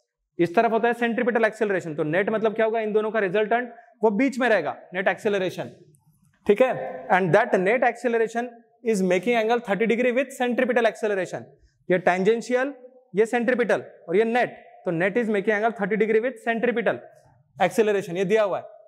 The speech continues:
तो उसका instantaneous speed निकालना है, Instantaneous speed यानी कैसा है,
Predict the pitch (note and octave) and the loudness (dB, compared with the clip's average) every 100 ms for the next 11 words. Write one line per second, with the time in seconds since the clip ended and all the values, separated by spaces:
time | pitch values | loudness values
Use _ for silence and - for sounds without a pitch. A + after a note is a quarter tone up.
0 | F#3+ F#3+ A#3+ G3+ G#3+ G#3 C4 C4 B3+ C4 | -6 -2 0 0 -2 -2 -2 0 -2 -2
1 | C4 B3+ A3+ A3+ G3+ D3+ A2+ - - _ | -4 -4 0 0 0 -2 -8 -16 -20 _
2 | _ F3+ F3+ A#3 A#3 A3+ A#3+ A#3+ G#3 C3 | _ -4 0 0 2 0 -2 -2 -4 -4
3 | - - _ _ F3 G3 A3+ A3 B3 C#4 | -12 -20 _ _ 2 4 2 4 0 0